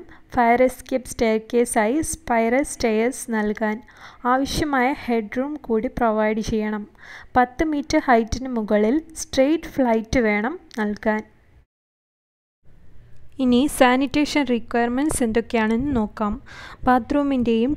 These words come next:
ടോയ്ലറ്റിൻ്റെയും സൈസ് സ്പെസിഫൈ ചെയ്തിട്ടുണ്ട്. ബാത്റൂം മാത്രമാണെങ്കിൽ, without water closet ആണെങ്കിൽ, ഏരിയ ഒന്നേ പോയിന്റ് അഞ്ച് മീറ്റർ സ്ക്വയറിൽ കുറയാൻ പാടില്ല. രണ്ട് വശങ്ങളും ഒന്നേ പോയിന്റ് ഒന്ന് മീറ്ററിലും കുറയാൻ പാടില്ല.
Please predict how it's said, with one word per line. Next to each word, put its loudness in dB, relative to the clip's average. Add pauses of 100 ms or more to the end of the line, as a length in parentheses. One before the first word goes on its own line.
ടോയ്ലറ്റിൻ്റെയും 2
സൈസ് 0
സ്പെസിഫൈ 4
ചെയ്തിട്ടുണ്ട്. -2 (1300)
ബാത്റൂം 2
മാത്രമാണെങ്കിൽ, 4 (100)
without 2
water 2
closet 6
ആണെങ്കിൽ, -2 (100)
ഏരിയ 2 (180)
ഒന്നേ -4
പോയിന്റ് -2
അഞ്ച് 6
മീറ്റർ 0
സ്ക്വയറിൽ -2
കുറയാൻ -2
പാടില്ല. -2 (680)
രണ്ട് 0
വശങ്ങളും 6
ഒന്നേ -2
പോയിന്റ് -2
ഒന്ന് 2
മീറ്ററിലും 0
കുറയാൻ -4
പാടില്ല. -2